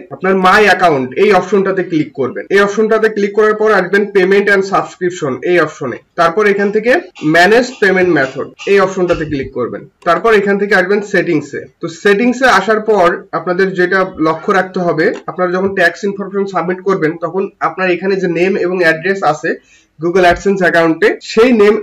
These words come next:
এবং address দিয়েই কিন্তু ই টিনটা registration করতে হবে। এই বিষয়টা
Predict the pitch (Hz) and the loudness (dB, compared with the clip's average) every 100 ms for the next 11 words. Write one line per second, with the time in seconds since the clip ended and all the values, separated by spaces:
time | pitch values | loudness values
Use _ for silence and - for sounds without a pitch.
0 | 190 202 190 175 160 208 226 - - _ | 2 2 4 2 2 2 2 -2 -18 _
1 | _ _ 151 147 202 240 240 233 220 302 | _ _ -14 -2 2 4 2 -2 0 0
2 | 415 - 202 202 202 196 180 170 170 175 | 0 -2 -4 -2 0 2 2 2 0 -2
3 | 175 170 151 147 147 135 127 107 - _ | -4 -4 -2 -2 -2 -8 -8 -10 -12 _
4 | _ - 170 175 202 196 | _ -6 -4 -2 0 0